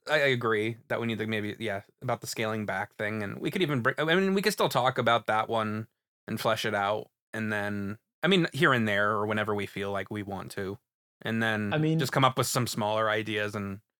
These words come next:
Speaker 1: then we can kinda do what we did earlier and just kinda pitch our ideas for a short, whether it be a short film or whatever.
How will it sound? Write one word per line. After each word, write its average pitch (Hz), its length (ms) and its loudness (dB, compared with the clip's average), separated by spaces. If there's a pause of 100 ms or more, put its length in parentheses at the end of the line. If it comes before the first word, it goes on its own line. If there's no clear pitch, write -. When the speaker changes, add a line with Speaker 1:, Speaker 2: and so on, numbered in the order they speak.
(520)
Speaker 1:
then 104 100 -2
we 101 80 -4
can 104 140 -6
kinda 104 220 -2
do 104 80 -2
what 110 120 0
we 107 80 -4
did 101 140 -2
earlier 101 420 -2
and 98 140 -4
just - 160 -12
kinda 98 260 -6
pitch - 240 -4
our 98 280 -2 (260)
ideas 110 420 -2
for 110 220 -2
a 104 40 -4
short, - 320 -6 (160)
whether 123 360 2
it 113 80 0
be 117 80 0
a 107 80 0
short 110 320 -4
film 110 420 -4
or 98 280 -4 (420)
whatever. 104 460 0